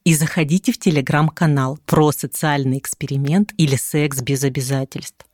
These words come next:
Здесь вы можете следить за анонсами, задавать вопросы гостям,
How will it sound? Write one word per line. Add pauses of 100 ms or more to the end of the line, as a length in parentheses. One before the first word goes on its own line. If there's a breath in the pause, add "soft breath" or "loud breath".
(140)
Здесь
вы
можете
следить
за
анонсами, (100)
задавать
вопросы
гостям,